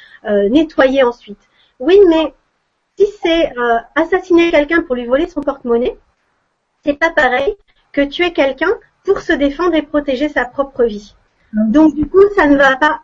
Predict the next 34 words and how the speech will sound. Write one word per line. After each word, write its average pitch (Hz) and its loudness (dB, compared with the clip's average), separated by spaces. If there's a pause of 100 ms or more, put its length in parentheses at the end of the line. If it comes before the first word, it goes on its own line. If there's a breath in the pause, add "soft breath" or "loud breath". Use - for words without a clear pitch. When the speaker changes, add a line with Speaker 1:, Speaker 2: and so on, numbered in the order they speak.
(100)
Speaker 1:
amener 302 4
la 285 2
même 240 -2
chose. 185 -14 (540)
Speaker 2:
Mhm. 196 -6
Speaker 1:
Voilà. 233 2 (100)
Donc 302 2
ça, 349 0
je 381 -8
pense - -4
que 302 -8
c'est 285 -4
déjà 269 0
la 285 2
première 285 0
chose, 302 0
euh, 233 2 (100)
à 269 0
savoir 269 0
parce 254 -6
que 285 -4
ça 262 -2
me 233 -8
paraît 240 -2
vraiment 285 2
important 262 -4
et 285 -2
c'est 247 -8
quand 247 -4
même 285 0 (120)
la 240 -4
base. 190 -12 (1120 loud breath)
Euh, 226 2
voilà. 254 2